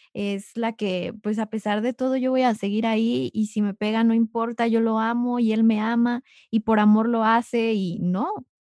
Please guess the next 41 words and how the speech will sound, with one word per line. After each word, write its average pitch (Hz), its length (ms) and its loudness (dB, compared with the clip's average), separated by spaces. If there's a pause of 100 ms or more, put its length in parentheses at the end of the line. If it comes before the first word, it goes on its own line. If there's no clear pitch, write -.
(340)
El 220 140 2
amor, 233 400 4
creo 233 180 -4
que 220 280 -2
eso 220 260 -4
siempre 220 540 0
lo 214 100 0
hemos 208 200 2
dejado 196 260 -4
muy 202 180 2
en 196 120 0
claro 190 240 -4
en 196 80 0
este 190 200 -4
podcast, 202 500 -4
el 214 120 0
amor 202 260 2
no 196 120 2
duele, 175 400 -4 (360)
y 196 80 2
no 214 240 4
debería 214 540 2
de 247 60 -2
estarte 196 460 -4
doliendo. 185 500 -2 (420)
No, 226 580 6 (380)
sí 285 380 -2
hay 269 140 0
momentos 226 520 2
en 214 100 2
el 180 140 -2
cual 185 340 -4
la 208 120 -2
pareja 190 300 -2
va 196 80 -2
a - 40 -4
tener 180 280 -6
como 180 200 -6
que 190 80 -12
estas 185 240 -10
discusiones, 202 880 -2